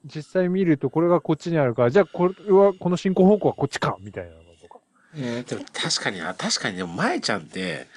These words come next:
Speaker 1: うん。
Speaker 3: その、エスカレーターとかエレベーターがある
Speaker 1: うん。
Speaker 3: ところからスタートだったりするじゃん、駅だと。
Speaker 2: はい。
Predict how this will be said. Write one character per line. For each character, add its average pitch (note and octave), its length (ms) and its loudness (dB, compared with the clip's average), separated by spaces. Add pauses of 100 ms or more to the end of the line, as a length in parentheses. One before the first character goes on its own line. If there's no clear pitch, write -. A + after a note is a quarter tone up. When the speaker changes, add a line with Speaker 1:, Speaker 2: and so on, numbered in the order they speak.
(480)
Speaker 1:
う - 40 -20
ん。 - 0 -
Speaker 3:
そ - 160 -6
の、 E2+ 300 -12 (100)
エ B2+ 60 -8
ス - 160 -8
カ G#3+ 160 -4
レ B3+ 140 -4
ー F#3+ 100 -8
タ A2 160 -4
ー G#2 40 -6
と G2 100 -12
か F2+ 100 -8
エ F#2+ 80 -6
レ B2 100 -2
ベ C#3+ 120 0
ー - 40 -4
タ G#2+ 120 -8
ー F2+ 40 -8
が F2+ 120 -4
あ G#2+ 40 -4
る F#2 320 -8 (160)
Speaker 1:
う A#2 60 -12
ん。 G2+ 240 -10 (640)
Speaker 3:
と A#2 100 -8
こ C3+ 120 -6
ろ C#3 380 -2 (920)
か A2 100 -6
ら A2 80 -4
ス - 100 -8
タ G#2+ 120 -4
ー - 20 -12
ト F2+ 120 -12
だ F2+ 80 -6
っ - 20 -16
た F#2 80 -10
り F2+ 40 -8
す G2+ 120 -8
る F#2 40 -6
じ E2 60 -6
ゃ F2 60 -6
ん、 - 20 -6
駅 - 340 -10 (100)
だ - 120 -12
と。 - 80 -14
Speaker 2:
は D3+ 140 -2
い。 G#2+ 160 -6